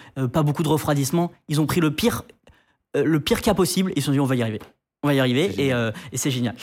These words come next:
Speaker 1: Alors, je peux vous ra-, je pourrais vous raconter encore quelques anecdotes. Ça, il y en a une qui va t'intéresser. Ils s'arrêtent pas là dans, dans l'optimisation. Devine qui ils ont embauché récemment. Euh, ils ont embauché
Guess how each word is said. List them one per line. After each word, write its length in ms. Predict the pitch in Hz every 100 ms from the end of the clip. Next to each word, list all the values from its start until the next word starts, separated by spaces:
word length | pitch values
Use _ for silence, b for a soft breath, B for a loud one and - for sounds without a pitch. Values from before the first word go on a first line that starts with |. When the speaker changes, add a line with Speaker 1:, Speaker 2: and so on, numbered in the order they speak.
| B B B B B B _ -
Speaker 1:
Alors, 320 | 156 135 120 - -
je 100 | -
peux 140 | 170
vous 180 | 160 156
ra-, 180 | 143 -
je 100 | 143 -
pourrais 200 | 156 156
vous 140 | 143
raconter 320 | 131 135 143
encore 240 | 147 156 -
quelques 240 | 143 147
anecdotes. 380 | 139 131 185 -
Ça, 300 | - 147 135 -
il 220 | 151 147
y 80 | 147
en 60 |
a 40 | 160
une 120 | 196
qui 100 | 165
va 100 | 139
t'intéresser. 480 | 139 139 131 123 156 - B B B -
Ils 100 | 165
s'arrêtent 340 | - 208 202
pas 100 | 196 196
là 80 |
dans, 840 | 196 165 151 143 135 131 123 123 123 -
dans 200 | 135 131
l'optimisation. 680 | 139 135 180 143 127 139 - - B B B B -
Devine 320 | 151 185 247
qui 160 | 240 220
ils 100 | 165
ont 60 |
embauché 320 | 143 143 143 185
récemment. 400 | 151 120 117 - - B B B B -
Euh, 1120 | 135 131 127 127 127 123 123 123 123 127 123 - - - _ -
ils 160 | 156 151
ont 40 |
embauché 420 | 156 170 - 240